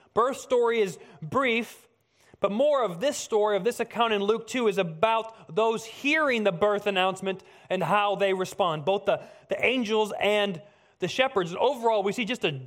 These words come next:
joyful response to the fact that there's a baby now born in Bethlehem. Right, this kind of like creation is kind of sighing with relief that finally the one has come who's gonna put everything back together. You have the angels rejoicing, these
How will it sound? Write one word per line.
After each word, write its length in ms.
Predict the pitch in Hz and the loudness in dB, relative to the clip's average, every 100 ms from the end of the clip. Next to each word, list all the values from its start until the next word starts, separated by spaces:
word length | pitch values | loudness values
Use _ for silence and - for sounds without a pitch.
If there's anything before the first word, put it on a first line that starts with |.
| - | -16
joyful 680 | - 240 269 311 247 226 180 | -4 0 2 0 -2 0 0
response 720 | 165 147 - 226 214 180 - - - - | -2 -6 -4 -2 0 -2 -6 -20 -20 -10
to 80 | |
the 100 | 185 | -6
fact 240 | 180 208 196 | 0 0 0
that 80 | 175 | -2
there's 160 | 202 | 0
a 60 | 185 | 0
baby 480 | 139 - 220 214 196 | 0 0 0 -2 -4
now 300 | 175 170 170 | 0 2 2
born 420 | 147 156 165 165 | 0 -2 -2 -2
in 240 | 156 156 | -4 -4
Bethlehem. 600 | 143 175 170 180 160 135 - _ _ _ _ _ - - | 0 0 0 -4 -2 -6 -10 _ _ _ _ _ -8 0
Right, 120 | 202 | 0
this 140 | 247 | 0
kind 120 | 285 | 0
of 80 | 302 | 2
like 200 | 277 247 | 2 0
creation 720 | - 262 247 254 226 247 202 180 - | -4 -2 0 0 0 -2 -2 -6 -12
is 100 | - | -8
kind 160 | - 247 | -2 0
of 120 | 190 | 0
sighing 720 | - - 247 247 254 254 226 | -2 0 0 2 0 0 -2
with 200 | 214 226 | 0 -2
relief 460 | 226 208 202 220 202 | 0 2 2 0 0
that 380 | 202 - - - | 0 -2 -8 0
finally 560 | 233 247 254 247 240 | 2 2 0 0 -2
the 120 | 233 196 | 0 0
one 300 | 180 220 220 | 2 0 2
has 220 | 202 190 | 0 0
come 320 | 202 196 165 - - | 0 0 0 -8 -6
who's 160 | 196 | -6
gonna 160 | 170 185 | 0 -2
put 280 | 185 233 226 | 0 -2 0
everything 600 | 196 214 190 208 208 190 170 | 0 0 0 -2 0 -2 2
back 300 | 180 175 - | 2 0 -6
together. 340 | 175 160 135 | -4 0 0
You 80 | 127 | -2
have 80 | 139 | -2
the 80 | |
angels 480 | 156 208 240 208 214 | -2 -2 -2 -4 -4
rejoicing, 560 | 214 175 208 214 226 202 - - 196 | -4 -2 0 0 -2 -6 -10 -14 -6
these 200 | 220 | -6